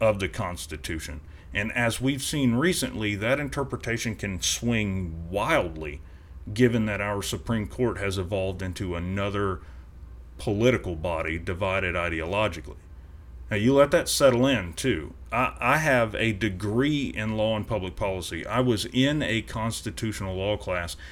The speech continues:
and my misunderstanding of the Constitution was so strong, so fully indoctrinated in my thinking, that it took me years after getting my degree to accept that our Constitution is merely a jumping off point for the Supreme Court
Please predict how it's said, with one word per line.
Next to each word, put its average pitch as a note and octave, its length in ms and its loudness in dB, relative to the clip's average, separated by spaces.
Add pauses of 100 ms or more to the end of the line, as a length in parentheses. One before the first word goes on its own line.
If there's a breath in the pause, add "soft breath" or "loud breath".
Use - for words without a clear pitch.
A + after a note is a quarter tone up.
(140 loud breath)
and G#2+ 180 4
my B2 160 6
misunderstanding A#2+ 1300 4
of G2 100 -4
the G2+ 80 -2
Constitution A2 840 -2
was F#2 120 -2
so D3+ 480 4
strong, C3 560 0 (520 loud breath)
so D#3+ 460 6
fully D#3+ 480 6
indoctrinated G2 1040 2
in F#2 160 -4
my G#2+ 200 -4
thinking, B2 560 0
that A2+ 160 4
it B2 140 4
took C#3+ 240 -2
me C3 160 4
years A#2+ 760 0 (180)
after B2 480 2
getting F2+ 400 -4
my E2+ 160 -6
degree D#2 520 -8 (500 loud breath)
to B2+ 180 4
accept C3 460 2
that G#2+ 140 0
our A2 220 0
Constitution A2+ 920 -2
is F#2 140 -2
merely G#2+ 400 2
a F2+ 60 0
jumping G2 420 -4
off G2 260 -4
point E2+ 260 -6
for G2 100 -6
the F2 100 -4
Supreme F#2 400 -4
Court F#2 320 -2